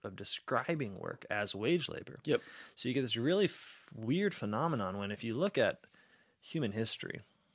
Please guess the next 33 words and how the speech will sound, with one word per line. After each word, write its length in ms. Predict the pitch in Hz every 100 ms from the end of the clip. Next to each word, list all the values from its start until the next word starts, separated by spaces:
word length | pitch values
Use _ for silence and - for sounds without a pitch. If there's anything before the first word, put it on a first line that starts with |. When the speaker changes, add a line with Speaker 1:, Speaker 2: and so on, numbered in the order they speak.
| _ _ -
Speaker 1:
and, 100 | 127
and 180 | 131 123
it's 180 | 127 -
a 40 | -
contradiction, 720 | - 180 175 107 110 - 85
because 200 | 95 104
on 40 |
the 40 | 104
one 220 | 135 208
hand, 260 | 135 107 101
they 80 |
wanna 240 | 98 120 123
say, 400 | - 98 92 90
they 60 | 95
wanna 180 | 104
look 120 | 107 -
at 60 |
the 60 | 110
past 460 | - 101 92 -
and 160 | - 95
say 280 | - 92 90
it's 340 | 92 - -
just 420 | - - - 104
dreary 680 | - 110 120 127 117 95 90
and 200 | 92 92
drudgery 580 | 110 113 135 - 101 95
and 140 | 90
full 180 | - 101
of 100 | 92
mud 560 | 98 107 127 117 101 90
and 180 | 90 -
toil, 540 | - 135 107 69 131 113
Speaker 2:
Mm-hmm. 160 | 120